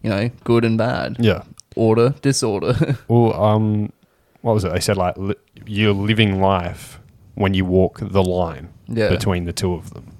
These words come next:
Speaker 1: Mm.
Speaker 2: It's like, and also, like, there's the order within chaos, but then there's the chaos within order, which is, like, like I said, authoritarianism becomes chaos within order. There's too much order
Speaker 1: Mm.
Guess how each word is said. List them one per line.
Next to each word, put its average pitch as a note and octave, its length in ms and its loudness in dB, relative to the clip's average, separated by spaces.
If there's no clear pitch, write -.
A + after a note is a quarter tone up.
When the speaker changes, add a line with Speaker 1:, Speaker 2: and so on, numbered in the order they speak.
Speaker 1:
Mm. A2 360 -10
Speaker 2:
It's - 80 -6
like, E2+ 220 0
and G2 100 -2
also, F#2+ 240 0
like, F2+ 220 -4
there's F#2 180 -4
the - 100 -10
order G2 260 0
within F2+ 260 -6
chaos, F2 400 -6
but E2+ 80 -8
then F2 100 -6
there's E2+ 140 -6
the - 80 -10
chaos F#2 460 0
within F2+ 200 -4
order, F2+ 460 4
which F2+ 200 -4
is, F2+ 260 -6
like, F2 140 -6
like F2+ 140 -10
I - 20 -12
said, C3 160 4
authoritarianism F#2 1120 0
becomes G2+ 360 2
chaos A2 540 4
within F#2 220 0
order. G2+ 260 4
There's F2 200 -4
too - 220 0
much F2+ 260 -2
order F#2 360 2
Speaker 1:
Mm. G#2+ 340 -10